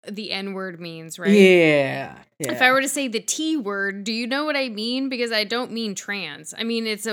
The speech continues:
Speaker 2: Oh,
Speaker 1: it's
Speaker 2: yeah,
Speaker 1: a
Speaker 2: yeah.
Speaker 1: word other than trans,
Speaker 2: Okay,
Speaker 1: but
Speaker 2: yeah,
Speaker 1: it's
Speaker 2: yeah.
Speaker 1: like,
Speaker 2: No,
Speaker 1: do you
Speaker 2: no,
Speaker 1: know what
Speaker 2: that's,
Speaker 1: I
Speaker 2: yeah,
Speaker 1: mean?
Speaker 2: that's all you have to say. Yeah.
Speaker 1: Okay. I, I, but I don't wanna, you know, I don't wanna say it.
Speaker 2: Yeah.
Speaker 1: Um,
Speaker 2: Yeah, I mean, yeah, I called it the F word.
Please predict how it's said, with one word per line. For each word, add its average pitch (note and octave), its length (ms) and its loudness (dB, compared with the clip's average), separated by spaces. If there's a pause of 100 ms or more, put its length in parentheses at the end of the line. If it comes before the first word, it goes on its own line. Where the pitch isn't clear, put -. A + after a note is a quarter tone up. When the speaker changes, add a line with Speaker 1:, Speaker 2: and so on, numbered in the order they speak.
Speaker 2:
Oh, G#3 60 -2
Speaker 1:
it's A#3 140 6
Speaker 2:
yeah, A3+ 60 8
Speaker 1:
a F#3+ 160 8
Speaker 2:
yeah. C#3+ 120 2
Speaker 1:
word G#3 300 -2
other A#3+ 360 2
than F#3+ 240 -6
trans, F3+ 600 -4
Speaker 2:
Okay, - 140 -6
Speaker 1:
but A#3+ 100 -4
Speaker 2:
yeah, A3+ 100 2
Speaker 1:
it's E3+ 180 -2
Speaker 2:
yeah. F#3 40 -6
Speaker 1:
like, F3+ 320 -6 (140)
Speaker 2:
No, A#3 140 0
Speaker 1:
do G#3+ 80 2
you - 20 6
Speaker 2:
no, - 0 -
Speaker 1:
know F3 140 6
what E3+ 140 4
Speaker 2:
that's, - 20 2
Speaker 1:
I C4+ 60 -4
Speaker 2:
yeah, A3+ 200 4
Speaker 1:
mean? - 80 6
Speaker 2:
that's F#3 180 4
all G#3 80 4
you D#3 120 4
have C#3 120 -6
to D3+ 60 -14
say. - 300 -14 (160)
Yeah. D3+ 240 -10 (120)
Speaker 1:
Okay. G#3 380 -10 (180)
I, A3+ 180 -2
I, A#3+ 340 -6
but C4+ 140 -6
I D#4 60 -2
don't D#4 140 -4
wanna, C#4+ 160 -4
you C#4+ 140 -8
know, C4+ 80 -2
I G#3 100 0
don't A3+ 120 -2
wanna A3+ 160 -4
say C4+ 340 -4
it. - 200 -12
Speaker 2:
Yeah. A3 440 4
Speaker 1:
Um, G#3 340 -6
Speaker 2:
Yeah, A3+ 260 4
I A3+ 80 4
mean, C4+ 220 6
yeah, C#4+ 260 6
I F3 140 4
called A3 300 4
it A3+ 160 4
the A3+ 80 0
F B3 200 -2
word. B2+ 320 -14